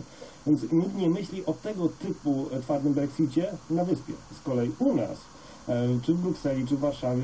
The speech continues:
czy we Frankfurcie, jeżeli słyszymy słowo twardy Brexit,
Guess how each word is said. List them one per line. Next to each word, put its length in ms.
czy 100
we 120
Frankfurcie, 800
jeżeli 640
słyszymy 320
słowo 320
twardy 380
Brexit, 560